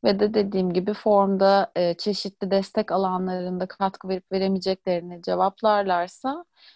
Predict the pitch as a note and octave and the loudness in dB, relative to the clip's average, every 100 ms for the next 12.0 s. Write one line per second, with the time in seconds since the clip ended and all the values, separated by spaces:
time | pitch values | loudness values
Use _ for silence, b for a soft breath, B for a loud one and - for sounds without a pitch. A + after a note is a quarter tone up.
0 | b _ - F#3+ F#3 G3+ A#3 A#3+ - - | b _ -4 0 0 0 0 -2 -10 -8
1 | - G3+ G3 F#3 F3+ - - _ _ _ | -2 2 4 4 2 0 -6 _ _ _
2 | _ _ _ _ _ _ _ - G3 G#3 | _ _ _ _ _ _ _ -2 0 2
3 | - _ - A3 G#3 - G#3+ - G3+ G#3+ | 0 _ -2 2 2 2 -2 -4 -6 0
4 | G3+ G3 G3+ G#3+ G3 G3 G3 G3 F#3 G3+ | 4 2 0 -4 -2 -2 -2 -2 -2 -2
5 | C#4+ A#3+ F#3 F3+ - F3+ E3+ E3 E3 D#3+ | 0 2 2 -2 -6 -6 -4 -2 -4 -4
6 | _ _ - F#3+ G#3 A3+ G3 G3 - F#3 | _ _ -4 2 4 4 2 -2 -6 -6
7 | F#3 A3+ C#4+ F4 B B B - F#3 F3 | -4 -4 -6 -8 B B B -6 -2 0
8 | E3+ - A3+ G3 G#3 G#3+ G3 - F3 E3 | 0 0 2 2 4 4 4 2 -2 -2
9 | E3+ - _ G3+ G3 G3 G3 G3 G3 - | -6 -12 _ -8 -2 2 2 2 -2 -8
10 | F3+ E3 D#3 D#3 D#3+ _ _ - E3 E3 | -6 -6 -6 -8 -14 _ _ -12 -10 -10
11 | - G3 - G3+ F#3 F#3+ F3 E3 D#3+ D#3+ | -6 -4 0 2 4 2 2 4 4 2